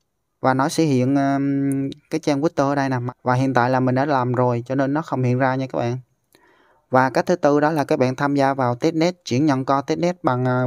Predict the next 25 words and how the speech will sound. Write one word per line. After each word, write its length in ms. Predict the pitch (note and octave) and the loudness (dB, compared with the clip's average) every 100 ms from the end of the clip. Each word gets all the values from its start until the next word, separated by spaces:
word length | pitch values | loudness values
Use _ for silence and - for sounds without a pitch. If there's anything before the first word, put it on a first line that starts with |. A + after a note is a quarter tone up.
| B2+ | 0
ví 140 | D#3 | 0
MetaMask. 480 | F3+ D3 D3 D3+ E3+ _ _ _ _ _ - | 2 -2 -2 -4 -6 _ _ _ _ _ -6
Các 100 | - | 0
bạn 140 | C3+ | 0
cũng 160 | C3 D3+ | 0 -2
sẽ 160 | C#3 C#3+ | 0 0
được 180 | C#3+ | 0
tăng 180 | B2+ C#3+ | -2 -2
tỷ 100 | C#3 | 0
lệ, 320 | D3+ A#2+ B2+ | 2 2 2
à, 240 | C3 C3+ C3+ | 0 -2 -4
khai 160 | - | -4
thác 140 | C#3 E3 | -2 -2
nha 140 | D#3 | -2
các 100 | D3 | -2
bạn. 180 | C3 C3 - _ _ _ | -2 -4 -8 _ _ _
Các 120 | - | -6
bạn 200 | C#3 B2+ | -2 0
bấm 180 | C#3 E3+ | 0 0
ở 140 | E3 C3+ | 0 0
dưới 220 | D3 E3 | 2 0
đây 100 | D3 | 0
nè, 80 | B2+ | -2
thấy 120 | D3+ | -2
không? 100 | C#3 | -4